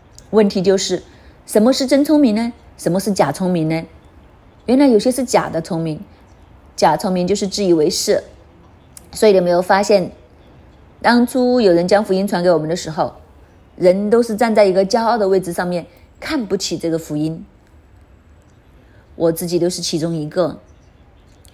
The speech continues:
之前没有信主之前很看不起。所以真的是，圣经说，神的救恩啊，世人眼中看为愚拙的，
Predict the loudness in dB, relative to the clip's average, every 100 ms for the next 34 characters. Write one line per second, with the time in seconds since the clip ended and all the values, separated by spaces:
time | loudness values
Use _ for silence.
0 | _ -4 0 2 2 2 0 -2 -2 -6
1 | -6 -6 -6 -6 -8 -8 -6 -8 -8 -8
2 | -12 -18 -20 -20 -20 -20 -20 -20 -20 -20
3 | -20 -20 -20 -20 -20 -20 -20 -20 -20 -20
4 | -20 -20 -20 -20 -18 0 2 2 0 -4
5 | -6 -2 0 0 -6 -20 -20 -20 -20 -20
6 | -20 -20 -20 -20 -20 -4 0 2 0 -2
7 | 0 0 2 -2 -10 -18 -20 -20 -20 -20
8 | -20 -20 -4 -2 0 0 2 2 2 0
9 | -4 -6 -10 -16 -20 -20 _ -20 -20 -20
10 | -20 -20 -20 -20 -20 -20 -20 -20 -20 -10
11 | 0 2 2 0 -4 -8 -8 -10 -8 -10
12 | -14 -6 -2 2 2 2 -2 -4 -4 -4
13 | -6